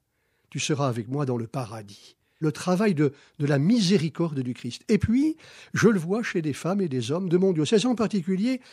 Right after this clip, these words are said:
chez ces femmes et ces hommes, nous sommes dans le temps du carême, nous allons vers Pâques. Ces femmes et ces hommes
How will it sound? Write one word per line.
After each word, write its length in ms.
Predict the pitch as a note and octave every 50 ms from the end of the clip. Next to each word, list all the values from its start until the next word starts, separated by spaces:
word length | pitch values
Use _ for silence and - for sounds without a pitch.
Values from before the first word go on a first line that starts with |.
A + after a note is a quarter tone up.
| - - - -
chez 160 | - - F3+ D#3+
ces 100 | A#3+ A3
femmes 220 | - B3+ G#3+ F3+
et 40 | D3
ces 300 | - - F3 E3 D#3 G3
hommes, 340 | B3 B3+ B3+ A#3+ A3+ G#3 G3 - - - _ _ -
nous 80 | D#3+
sommes 180 | - - A3+ G#3+
dans 120 | F#3+ F3+
le 80 | E3+ D#3
temps 180 | - G#3 F#3
du 140 | F3 D3 C3
carême, 500 | - - E3 D#3 B2 C3 C#3 B2+ A2+ A2+
nous 120 | A#2+ A#2+ D3
allons 160 | D#3+ F3+ F3+
vers 280 | D3 D3+ C3+ - -
Pâques. 400 | _ - C#3+ B2+ G#2+ G#2+ - _ -
Ces 160 | - - F#3
femmes 220 | - A#3 G#3+ F#3
et 60 | D#3 C3
ces 280 | - - C#3 B2+ B2+
hommes 360 | D#3+ G3+ A3 A3+ A3 G#3+ A3